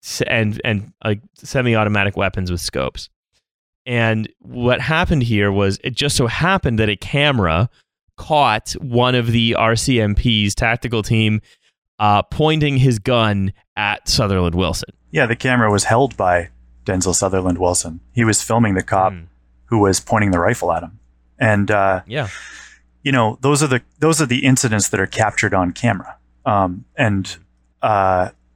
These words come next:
Speaker 2: you know, you don't have to go very far talking to, to Indigenous people about their experiences with the cops, whether in these sort of, like, confrontations over, um, resource extraction or just, like, going to the mall. Um, you know, the, the level of force,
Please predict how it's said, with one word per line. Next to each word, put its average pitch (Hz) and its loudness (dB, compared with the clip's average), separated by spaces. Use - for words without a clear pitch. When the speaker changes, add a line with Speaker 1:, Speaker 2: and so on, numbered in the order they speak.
Speaker 2:
you 151 2
know, 107 4
you 101 4
don't 110 2
have 113 0
to 101 2
go 110 0
very 98 0
far 95 0
talking 98 -4
to, 92 -2
to - -8
Indigenous 95 -2
people - -6
about 90 -6
their 95 0
experiences 95 -6
with - -20
the 98 -10
cops, - -2
whether 131 0
in 110 0
these 101 2
sort 101 -2
of, 92 -2
like, 90 -4
confrontations 95 -4
over, 90 -4
um, 90 -2
resource 120 0
extraction 101 -2
or 95 2
just, - -2
like, - -6
going 131 2
to 110 2
the 95 -4
mall. 104 0
Um, 95 0
you 143 0
know, 101 2
the, 98 0
the 120 -2
level 123 0
of 101 -4
force, 98 -2